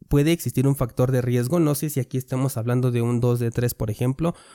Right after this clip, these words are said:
o que forzosamente sea un tres de tres, ¿no? Que la clave del servidor, bueno, pues la va a proponer, eh, pues un servicio que está proveído directamente por... Eh, por la empresa de Block. La clave móvil, bueno, pues tú a lo mejor la vas a determinar, pero al ser una aplicación de móvil, eso es lo que me va preocupando un poquito.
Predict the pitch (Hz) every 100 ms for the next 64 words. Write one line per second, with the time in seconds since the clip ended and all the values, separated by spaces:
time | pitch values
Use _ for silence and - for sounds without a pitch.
0 | - 117 - - 107 117 131 123 117 113
1 | 120 117 120 113 110 117 113 120 143 117
2 | 107 131 127 120 113 117 120 139 139 120
3 | 117 110 113 117 120 - 117 - 110 123
4 | 127 - - - - 117 104 - 107 -
5 | - 135 117 120 113 151 156 113 - 113
6 | 117 - 107 113 117 110 113 110 120 113
7 | 110 113 - 107 85 - - _ - _
8 | 131 117 113 117 110 113 123 113 110 110
9 | 147 190 - - - 117 - 123 123 123
10 | 139 143 123 120 110 - 127 117 110 120
11 | 120 107 113 113 110 110 113 117 113 143
12 | 127 113 113 131 139 139 123 117 110 123
13 | 117 117 117 120 - 131 127 123 120 -
14 | 113 107 110 - - - 110 110 113 -
15 | 170 196